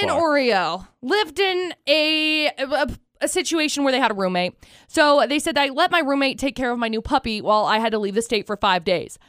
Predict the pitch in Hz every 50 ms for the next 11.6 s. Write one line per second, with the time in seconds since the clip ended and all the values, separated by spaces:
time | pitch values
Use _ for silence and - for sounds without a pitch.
0 | _ _ _ _ - 220 202 285 285 277 277 254 - 277 311 370 - - - 381
1 | 370 359 370 359 359 370 359 269 359 - 339 330 330 349 302 285 277 269 220 262
2 | 262 254 254 226 - 175 190 190 196 220 233 233 247 254 220 214 214 214 208 190
3 | 185 196 202 196 202 202 196 - - 233 226 254 277 330 - - 392 403 415 415
4 | 415 415 427 427 415 - - 415 427 440 453 453 427 381 262 220 190 170 175 _
5 | - - - - 330 - 381 403 381 349 330 320 311 302 294 - 320 330 330 330
6 | 320 240 339 349 339 320 294 285 277 233 359 370 359 330 320 320 320 311 - -
7 | - - _ - - 339 392 415 440 466 453 - - - - 392 427 466 480 480
8 | 480 494 494 466 480 - 523 381 403 427 403 381 330 285 262 233 208 196 208 220
9 | 269 - - 294 302 285 294 294 302 330 339 - 294 302 311 302 294 269 240 269
10 | 226 294 - - 277 277 262 262 254 247 247 247 233 233 247 240 226 233 233 -
11 | 247 226 226 202 - - 208 196 196 190 185